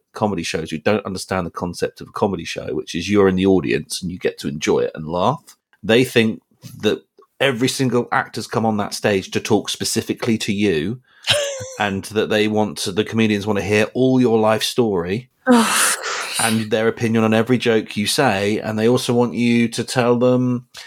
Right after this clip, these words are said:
Speaker 1: why the joke you just told them made them laugh, which is
Speaker 2: <laughs>
Speaker 1: exactly what I got a couple of Tuesdays ago. So I'm going back there,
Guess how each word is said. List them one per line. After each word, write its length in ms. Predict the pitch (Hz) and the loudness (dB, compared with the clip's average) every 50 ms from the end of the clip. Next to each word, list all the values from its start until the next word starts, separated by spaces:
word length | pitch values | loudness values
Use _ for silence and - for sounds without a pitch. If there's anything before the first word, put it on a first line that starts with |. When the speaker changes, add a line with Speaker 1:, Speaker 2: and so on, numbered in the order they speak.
| - _ _ | -20 _ _
Speaker 1:
why 680 | - 113 117 135 143 156 165 165 160 139 127 113 104 95 92 | -10 -2 0 2 2 2 2 2 4 4 4 2 0 -2 -2
the 80 | 113 110 | -4 -4
joke 300 | 95 117 107 107 - 90 | 0 2 0 0 0 -2
you 60 | 101 | -4
just 200 | 92 104 101 - | -4 -4 -4 -2
told 240 | - 107 101 101 101 | 0 0 0 0 0
them 140 | 110 110 110 | -4 -2 0
made 260 | 117 120 127 127 127 | 2 2 2 0 0
them 120 | - 139 139 | -2 0 2
laugh, 640 | 143 147 151 151 143 117 92 85 - - - - - _ _ _ - 113 | 2 4 4 4 4 2 0 -2 -6 -12 -16 -16 -18 _ _ _ -4 0
which 180 | - 113 - - | 2 2 2 2
is 80 | - 120 | 2 2
Speaker 2:
<laughs> 40 | 113 | 2
Speaker 1:
exactly 260 | 107 151 127 110 165 | 2 2 2 2 2
what 180 | 147 139 135 104 | 2 2 4 2
I 100 | 139 135 | 2 2
got 400 | 127 139 131 117 107 - - - _ _ _ _ - | 2 2 2 2 2 2 -2 -6 _ _ _ _ -12
a 40 | - | -4
couple 240 | - 127 - - | -4 -4 -2 -2
of 80 | 113 - | -4 -2
Tuesdays 320 | - 120 107 98 107 95 | 0 -2 0 0 0 0
ago. 120 | 101 101 95 | 0 0 0
So 100 | - 117 | 2 0
I'm 80 | 117 | 0
going 240 | 113 139 151 147 135 127 | 2 2 2 2 2 2
back 300 | 165 170 185 180 - - | 0 0 0 -2 -2 0
there, 420 | 156 139 127 120 127 147 151 | 2 2 4 4 2 0 0